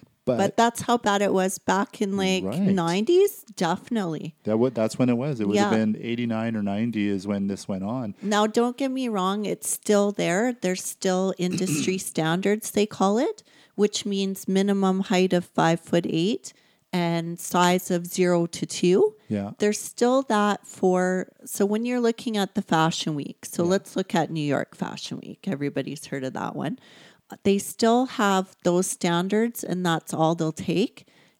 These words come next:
Speaker 1: and they'll only take models that are in agencies. Now, an offshoot of those is independents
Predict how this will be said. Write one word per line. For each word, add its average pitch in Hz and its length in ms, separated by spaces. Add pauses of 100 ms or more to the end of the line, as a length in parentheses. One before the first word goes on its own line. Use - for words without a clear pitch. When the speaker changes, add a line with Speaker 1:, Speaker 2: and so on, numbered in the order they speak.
Speaker 1:
and 175 240
they'll 165 180
only 175 400
take - 400
models 143 520
that 135 180
are 135 80
in 127 200
agencies. - 840 (320)
Now, 180 280
an 165 180
offshoot 202 760
of 170 220
those 143 560
is 160 320
independents 180 1120